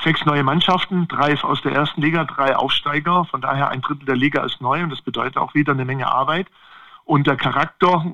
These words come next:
wird sich ein Stück weit verändern. Darauf müssen wir uns alle wieder ein-, äh, neu einstellen.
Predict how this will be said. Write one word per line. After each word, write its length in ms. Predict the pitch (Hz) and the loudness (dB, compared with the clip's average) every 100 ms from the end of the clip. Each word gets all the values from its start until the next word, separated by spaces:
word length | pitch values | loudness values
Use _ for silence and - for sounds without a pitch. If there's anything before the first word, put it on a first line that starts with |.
| - 160 - | -8 -14 -10
wird 400 | - - 160 156 | -10 -2 0 2
sich 120 | 156 | 2
ein 60 | 156 | 2
Stück 220 | - 160 | 2 0
weit 160 | 151 - | 0 0
verändern. 340 | 135 165 175 | 0 2 2
Darauf 260 | 151 165 156 | 2 2 0
müssen 220 | 156 151 | -2 0
wir 80 | 147 | 0
uns 80 | |
alle 220 | 131 143 147 | 0 0 0
wieder 160 | 139 | -2
ein-, 180 | 139 143 | -2 -4
äh, 120 | 139 | -2
neu 100 | 135 | -2
einstellen. 520 | 139 127 127 - 104 | -2 -2 -4 -4 -12